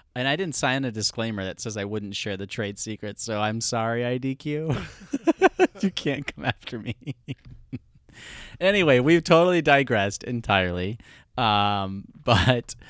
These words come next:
I think we've talked a lot about some good empowerment things. Hopefully you found some value in what we've talked about and how to empower others if you're one of those individuals it just comes naturally to,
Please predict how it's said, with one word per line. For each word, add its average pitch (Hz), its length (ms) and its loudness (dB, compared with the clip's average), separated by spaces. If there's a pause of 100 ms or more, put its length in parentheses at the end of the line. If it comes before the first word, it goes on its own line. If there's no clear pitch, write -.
(220)
I 139 100 2
think 143 220 -4
we've 131 140 -2
talked 123 280 0
a 123 80 -4
lot 107 180 0
about 101 400 -4
some 104 260 -8
good 107 220 0
empowerment 98 760 -6
things. 95 580 -10
Hopefully 107 420 -4
you 107 60 -8
found 107 340 -6
some 113 180 -4
value 104 540 -4 (500)
in 104 140 -2
what 104 120 -2
we've 101 140 -6
talked 90 300 -6
about 98 260 -4 (840)
and 107 140 -4
how 95 220 0
to 98 280 -4
empower 101 440 -4
others 175 400 2
if 139 140 -2
you're 139 100 0
one 135 120 2
of 131 60 2
those 123 140 2
individuals 120 460 -2
it 113 40 -8
just 117 180 -2
comes 104 280 -2
naturally 104 640 0
to, 107 300 -2